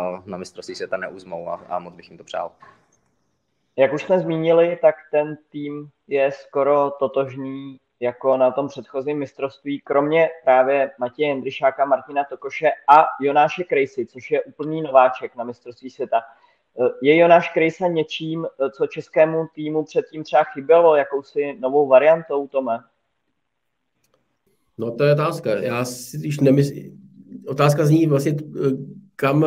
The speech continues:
Speaker 3: nebo co, co zamýšlí trenéři s Jonášem Krejsou. Tam je věc daná asi tak, že on, pokud nastoupí, tak si nemyslím, že bude hrát v, v lajně tatranský, protože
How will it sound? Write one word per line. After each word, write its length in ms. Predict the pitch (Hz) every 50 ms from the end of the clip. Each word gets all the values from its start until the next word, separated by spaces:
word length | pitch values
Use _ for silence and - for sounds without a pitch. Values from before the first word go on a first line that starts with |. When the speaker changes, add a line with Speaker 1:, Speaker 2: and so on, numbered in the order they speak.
| 156 156 151 151 151 - - - - - _ _
Speaker 3:
nebo 140 | 143 135 135
co, 140 | - 156 147
co 140 | 147 151 147
zamýšlí 440 | 143 143 147 147 147 - 156 151 147
trenéři 380 | 143 139 143 143 143 143 147
s 40 | 147
Jonášem 500 | 147 143 - 127 127 131 135 - 156 147
Krejsou. 480 | 139 135 143 139 - 98 87 - - - _ _ _ _ _ _ _ _ _ -
Tam 160 | 107 113 127
je 380 | 139 147 147 151 147 135 135
věc 280 | 127 131 139 143 143 -
daná 320 | - 143 135 135 139 143
asi 180 | 139 143 - 160
tak, 180 | 139 135 131 131
že 380 | - 147 147 143 143 139 143 - - - - - - - -
on, 280 | 135 139 143 143 139 139 139 139 139 139 139 139 139 135 - - - _ _ _ _ _ -
pokud 380 | 147 - - 147 147 - -
nastoupí, 500 | 139 127 127 - - 131 127 127 127 147
tak 140 | 147 135 -
si 100 | - 147
nemyslím, 320 | 139 131 127 127 135 143
že 80 | 135 131
bude 180 | 135 135 135 131
hrát 280 | 127 127 131 131 -
v, 100 | - - 143 135 131 131 127 131 127
v 40 | 127
lajně 240 | 123 117 123 131 131
tatranský, 680 | 127 - - - 127 127 127 127 - - 98 98 98 _
protože 460 | _ _ _ - 107 - 120 120 120